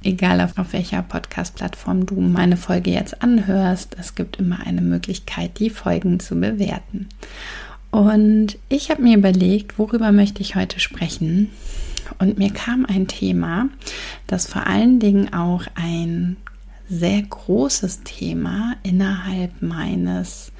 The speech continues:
großen Online-Programms ist. Mein Online-Programm Starke Gefühle liebevoll begleiten läuft nämlich jetzt schon in der sechsten Woche. Ich freue mich riesig, dass, ja, die Familien so aktiv sind, ähm, die Module durcharbeiten, die einzelnen Schlüssel durcharbeiten und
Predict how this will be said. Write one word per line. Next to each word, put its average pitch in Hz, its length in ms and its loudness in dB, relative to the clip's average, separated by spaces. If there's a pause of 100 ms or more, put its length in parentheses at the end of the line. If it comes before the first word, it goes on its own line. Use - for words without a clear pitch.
(640)
großen 190 640 0
Online-Programms 175 960 0
ist. - 180 -10 (120)
Mein 175 260 -4
Online-Programm 202 840 0
Starke 190 480 -4
Gefühle 190 380 -2
liebevoll 185 500 -4
begleiten 185 640 -2
läuft 185 320 -2
nämlich 185 260 0
jetzt - 200 -6
schon 185 240 -2
in 180 260 2
der 180 240 0 (560)
sechsten - 500 2
Woche. 202 320 4
Ich 202 200 2
freue 180 180 0
mich 185 320 0
riesig, 220 500 0
dass, 185 440 -4
ja, 190 340 0
die 180 380 -2
Familien 196 680 4
so 185 220 -2
aktiv 233 540 -4
sind, 190 640 0
ähm, 185 320 -2
die 180 120 -2
Module 208 520 2
durcharbeiten, 190 960 0
die 185 160 -2
einzelnen 185 540 -2
Schlüssel 196 500 -2
durcharbeiten 175 1080 -2
und 175 320 -2